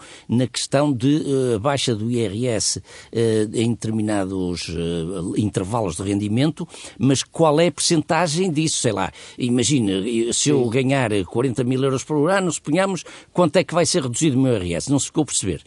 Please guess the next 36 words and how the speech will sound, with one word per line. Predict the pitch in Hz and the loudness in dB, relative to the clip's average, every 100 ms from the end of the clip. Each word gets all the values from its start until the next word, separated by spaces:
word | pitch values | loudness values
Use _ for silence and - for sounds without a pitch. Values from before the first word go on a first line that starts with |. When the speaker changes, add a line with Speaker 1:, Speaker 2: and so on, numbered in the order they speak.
| - | -16
Speaker 2:
Não | - 127 | -2 2
Speaker 1:
Portanto, | |
há | 135 | 2
Speaker 2:
ficou | 135 139 | 2 2
Speaker 1:
coisas | 160 | 2
Speaker 2:
claro | 123 | 0
Speaker 1:
que | - | 0
precisam | - 151 131 | 2 4 4
Speaker 2:
ainda. | 139 | 2
Speaker 1:
de | 101 | 0
ficar, | - 113 95 | -2 0 0
Speaker 2:
Sim, | 90 | -2
Speaker 1:
eh, | |
Speaker 2:
sim. | 95 | -2
Speaker 1:
de | 110 | -6
ficar | - 107 95 | -2 -2 0
ainda | 95 101 98 | 0 0 2
Speaker 2:
Mas | - | 4
eu | 160 | 6
acho | 156 - | 6 6
que | 190 | 2
Speaker 1:
esclarecidas. | 294 349 - | 4 2 2
Speaker 2:
quinta-feira | 170 165 170 | 4 8 6
Speaker 1:
E, | |
sobretudo, | - 170 185 190 | 6 6 6 6
Speaker 2:
isso | 226 | 4
pode | 196 175 | 4 6
Speaker 1:
como | |
Speaker 2:
ser | 208 | 6
Speaker 1:
é | |
que | - | 4
se | - | 2
vai | 156 208 | 6 4
Speaker 2:
esclarecido, | |
Speaker 1:
pagar | 117 165 143 156 190 | 6 4 6 6 4
Speaker 2:
quinta-feira. | 220 131 117 | 2 -2 -4